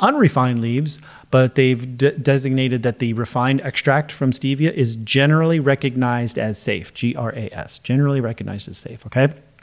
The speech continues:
So some of the good things about stevia, no calories, no carbs, does not raise blood sugar, does not raise insulin levels.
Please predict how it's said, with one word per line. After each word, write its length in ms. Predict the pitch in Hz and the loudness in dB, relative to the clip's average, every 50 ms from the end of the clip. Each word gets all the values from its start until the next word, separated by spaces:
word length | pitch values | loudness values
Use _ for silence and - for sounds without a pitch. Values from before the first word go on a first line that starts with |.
| _ _ _ _ _ _ _ _ - - - | _ _ _ _ _ _ _ _ -16 -10 -2
So 320 | - 151 139 135 147 - - - - - - | 2 4 4 4 2 0 -6 -16 -18 -12 -4
some 160 | - - 214 | 2 4 6
of 60 | 208 190 | 6 6
the 40 | |
good 140 | 151 170 160 | 6 4 4
things 220 | 156 170 160 135 147 | 4 4 4 4 4
about 160 | 143 139 143 | 4 2 2
stevia, 440 | - - 147 143 139 147 156 160 - - - - - - - | 0 -2 -2 0 0 0 0 0 -2 -8 -18 -20 -20 -4 2
no 140 | - 131 175 | 4 4 4
calories, 720 | 165 - 156 156 147 147 143 147 147 147 151 143 - - - - | 4 2 2 4 4 4 4 4 4 2 2 0 -2 -4 -4 0
no 220 | 120 123 143 165 | 2 4 4 4
carbs, 520 | - - 131 123 127 127 127 127 123 - - | 2 2 0 2 2 2 2 0 -2 -6 -8
does 140 | - 104 | -4 -2
not 200 | 107 127 143 165 160 | 2 2 2 2 4
raise 200 | 156 165 165 151 | 4 4 4 2
blood 240 | 160 139 127 120 107 | 2 2 2 2 2
sugar, 540 | - - 123 117 123 123 123 123 123 120 - | 0 -2 -2 -2 0 0 0 0 -2 -4 -6
does 140 | - 107 107 | -10 -6 -4
not 160 | 113 123 - | -2 0 2
raise 200 | 151 156 156 139 | 4 4 4 4
insulin 340 | 131 123 113 - 123 120 117 | 4 2 2 0 0 -2 0
levels. 480 | 113 113 117 117 117 117 120 120 - | 0 0 0 0 0 -2 -2 -4 -6